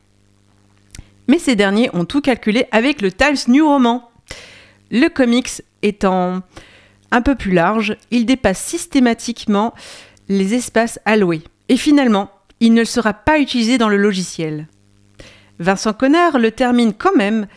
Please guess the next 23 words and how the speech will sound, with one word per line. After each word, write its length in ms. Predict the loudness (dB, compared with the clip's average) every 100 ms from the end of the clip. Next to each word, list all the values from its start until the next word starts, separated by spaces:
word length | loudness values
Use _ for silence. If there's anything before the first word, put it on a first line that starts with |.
| -20 -20 _ _ -4
et 100 | 0
les 140 | 0 0
concepteurs 640 | -2 -2 -4 0 0 0
de 220 | -2 -6 -2
M 160 | 0 0
S 200 | 0 0
Movie 280 | 0 0 -2
Makers 600 | -4 -4 -2 -2 -4 -10 -10
et 160 | -10 -4
autres 320 | -4 -2 -2
logiciels 520 | 0 0 -2 -4 -4 0
maison 360 | 0 0 -2
destinés 500 | -2 -4 -4 -2 -2
aux 220 | 0 -2 -2
enfants, 380 | -4 -4 -4 -4 -14 -20 _ _ _ 2
et 100 | 2
mettant 380 | 2 0 -4 -2
également 480 | -2 0 0 0 -4
en 80 |
scène 280 | -6 -4 -4
des 100 | -6
personnes 640 | -6 -8 -6 -4 -2 -2 -8 _ _ -12
dessinées, 540 | -6 -6 -4 -4 -4